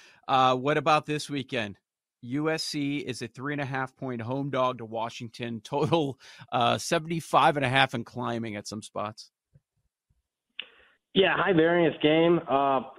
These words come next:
Speaker 2: numbers right now, and if you have to make a bet and you wanna do it pre-flop, U S C plus three and a half for me. Uh, yeah, I think it's a good game day, in-game bet because I think with a seventy-six total, uh, you're gonna see huge swings in variance.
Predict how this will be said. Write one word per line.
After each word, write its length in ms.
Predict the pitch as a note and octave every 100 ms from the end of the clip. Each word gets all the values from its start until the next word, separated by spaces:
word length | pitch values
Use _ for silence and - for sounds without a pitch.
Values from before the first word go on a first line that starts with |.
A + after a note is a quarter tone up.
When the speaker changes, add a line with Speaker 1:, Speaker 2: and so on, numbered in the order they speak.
| - D#3
Speaker 2:
numbers 540 | D3+ D3+ E3+ F#3 D#3+
right 160 | D#3+ D#3
now, 240 | D3+ E3+
and 160 | D3 C3+
if 200 | C3+ B2
you 60 | C#3
have 140 | C#3
to 40 | C#3+
make 200 | C#3 C3
a 40 |
bet 280 | A#2+ C3+ D3
and 60 |
you 60 | B2+
wanna 200 | B2 A#2+ G#2+
do 120 | C3
it 60 | B2+ -
pre-flop, 520 | C3+ - C3 C#3 A#2+
U 120 | B2
S 80 | A#2+ -
C 100 | B2+
plus 200 | B2+ A#2
three 100 | C3
and 100 | A#2+
a 40 | A2
half 240 | A#2+ -
for 100 | A2+
me. 320 | A2+ B2+ C#3+ - -
Uh, 300 | A2+ A#2 A2+ - _ _
yeah, 140 | - B2
I 80 | C#3
think 160 | D3
it's 100 | B2+
a 40 | A#2
good 260 | C#3 A2+
game 240 | B2+ C3 A#2+
day, 260 | A#2 A#2+ A2+
in-game 360 | A#2+ A#2+ A2+
bet 200 | G#2+ B2+ A#2
because 260 | A2+ A2
I 120 | G#2+
think 240 | G#2 A#2+ - -
with 140 | A#2
a 120 | G#2 - -
seventy-six 540 | B2 A#2+ A2+ - A#2 -
total, 380 | B2 B2+ C#3+ D3 _ _ _ _
uh, 260 | G2+ G#2 G2 G#2+
you're 140 | A#2+
gonna 220 | B2 A2+ - - _ -
see 240 | B2 A#2+ -
huge 200 | B2+ G#2
swings 280 | - A#2 F#2+ - -
in 140 | A2
variance. 400 | G#2+ G#2+ F#2+ E2+